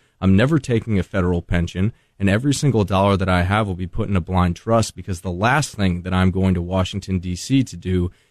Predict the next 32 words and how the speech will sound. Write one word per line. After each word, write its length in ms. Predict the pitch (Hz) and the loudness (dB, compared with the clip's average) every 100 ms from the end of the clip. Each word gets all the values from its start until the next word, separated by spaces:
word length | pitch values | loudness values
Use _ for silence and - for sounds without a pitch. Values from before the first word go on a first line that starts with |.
| _ | _
is 100 | 104 | -12
to 100 | 98 | -8
benefit 440 | 92 107 107 - 98 | -2 2 2 0 -8
for 140 | - | -4
myself. 560 | 98 87 87 107 95 - _ _ _ | -2 -2 -2 0 0 -2 _ _ _
What 100 | 104 | 0
I'm 200 | 98 90 | 2 0
going 340 | 95 131 135 | 2 2 2
to 80 | 92 | 0
do 360 | 82 90 87 87 _ _ | -4 -6 -6 -8 _ _
is 120 | 98 | -2
I'm 140 | 98 | -2
going 240 | 92 139 156 | 2 2 2
to 80 | |
serve 300 | 110 - 107 | 0 -2 -2
the 60 | 90 | -4
people 360 | - 98 98 90 | -4 -4 -2 -4
of 100 | 80 | -4
the 60 | |
seventh, 460 | 82 104 92 62 - _ | -8 -2 -2 -4 -16 _
and 200 | 95 90 | -8 -2
that 160 | 104 147 | 0 2
is 100 | 110 | 2
going 200 | 110 107 | 2 2
to 60 | |
be 120 | 92 | 0
the 100 | 98 | -4
true 260 | 87 - 110 | -6 -6 -6
voice. 400 | 90 98 90 85 | -2 -2 -2 -4
And 160 | - 92 | -6 -4
if 80 | 90 | -2
other 340 | 101 113 101 | 0 0 -2